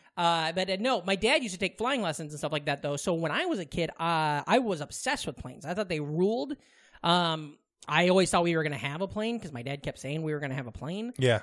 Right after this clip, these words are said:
Speaker 1: Uh, and so to me, this was amazing. The, the whole universe. And I liked Jungle Book as a, I mean, I liked it, but I didn't,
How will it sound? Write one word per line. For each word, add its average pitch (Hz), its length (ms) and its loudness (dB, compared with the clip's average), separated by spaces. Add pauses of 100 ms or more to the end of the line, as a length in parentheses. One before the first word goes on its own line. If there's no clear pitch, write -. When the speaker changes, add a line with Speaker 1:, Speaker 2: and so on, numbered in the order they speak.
(140)
Speaker 1:
Uh, 165 420 4
and 190 140 0
so 175 340 2 (160)
to 196 100 -2
me, 254 300 2
this 196 300 0
was 160 300 0
amazing. 165 760 2
The, 180 280 4
the 175 120 4
whole 190 260 6
universe. 165 480 0 (340)
And 202 240 4
I 214 240 6
liked 240 360 2
Jungle 196 340 0
Book 165 360 2
as 170 200 -2
a, 165 140 -2
I 220 80 4
mean, 233 140 4
I 220 100 6
liked 208 360 2
it, 175 200 -4
but 175 80 2
I 175 200 4
didn't, 180 420 -4